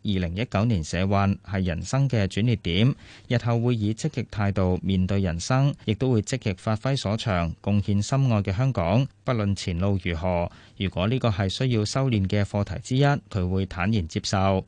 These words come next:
法官話，讀出信件可以令大家對事件同被告有正面認知，並寄予被告服刑之後好好過活。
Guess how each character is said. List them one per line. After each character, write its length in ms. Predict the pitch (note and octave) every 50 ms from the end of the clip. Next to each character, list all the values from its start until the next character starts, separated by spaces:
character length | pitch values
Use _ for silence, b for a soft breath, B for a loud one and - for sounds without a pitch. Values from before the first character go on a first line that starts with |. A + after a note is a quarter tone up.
| B B
法 120 | B A#2 G#2
官 180 | - A#2+ A#2 A2+
話， 260 | G#2 G2 F#2+ F#2 F#2
讀 120 | - G#2 G2+
出 140 | - -
信 220 | C#3 - - A2 G#2+
件 280 | G#2 - G2 F#2 A2 B2+
可 200 | B2+ A#2 - A2+
以 80 | A#2+
令 200 | A2 G#2+ G2 G2+
大 180 | F#2+ - F#2+ F#2
家 260 | F#2 - B2+ C3 C3+ C#3
對 180 | - A2+ G#2+
事 240 | G2+ - - G#2 F#2+
件 200 | - - G#2+ A#2+
同 200 | B2 G#2 F#2+ E2
被 180 | D#2+ - F#2 F#2+
告 260 | F#2 - A2 G#2 G#2 G#2
有 200 | G2+ F2+ E2+ E2
正 180 | F#2+ - A2+ G#2+
面 180 | G#2 G2 F#2+ F#2
認 180 | F#2 F#2+ F#2+ G2
知， 340 | - - C3+ C#3 C#3+ C#3+ C3+ B B B
並 180 | - A2+ A#2 A2
寄 200 | B2 B2 B2 A2+
予 140 | G#2+ A2
被 200 | A2+ - G#2+ G2+ G2
告 240 | - A#2 A2+ A2+ A#2
服 180 | - - A2 G#2+
刑 180 | - A2+ G2 G2
之 160 | - - C#3
後 260 | B2 G#2+ G#2+ G2 G2
好 220 | G2 - - G#2 G#2+
好 160 | G#2 G#2+ A2
過 220 | G#2+ - G#2 G2
活。 300 | F#2+ G2 G2 F#2+ F#2+ G2